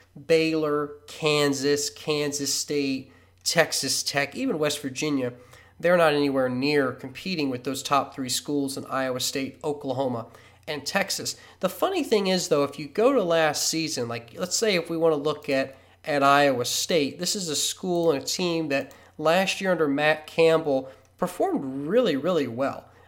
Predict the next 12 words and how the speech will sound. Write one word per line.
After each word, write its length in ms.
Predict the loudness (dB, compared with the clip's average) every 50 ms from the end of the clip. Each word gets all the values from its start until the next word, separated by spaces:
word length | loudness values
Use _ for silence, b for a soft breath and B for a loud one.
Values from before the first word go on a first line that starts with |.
| b b
Uh, 380 | -2 0 2 2 2 2 0 -2
they 160 | -2 -2 -2
were 420 | 0 0 0 2 2 2 0 -2 -4
eight 360 | -2 -2 -2 -2 -4 -8 -6
and 600 | -2 -2 0 0 0 0 -2 -2 -4 -4 -6 -10 -20 _ _
three 960 | -20 -18 -16 -16 -12 -12 -10 -8 -4 -2 -2 0 0 0 -2 -2 -6 -8 -6 -6
in 100 | -4 -2
the 80 | -2
regular 480 | 0 2 2 2 2 0 -2 -2 -2 -4
season, 760 | -4 -4 -4 -4 -2 -2 -2 -2 -2 -2 -4 -4 -4 -4 -6 B B B B B B
finished, 720 | _ -14 -6 -2 0 2 2 2 2 2 -2 -4 -6 -10 -12 -8
uh, 280 | -4 -2 0 0 0 0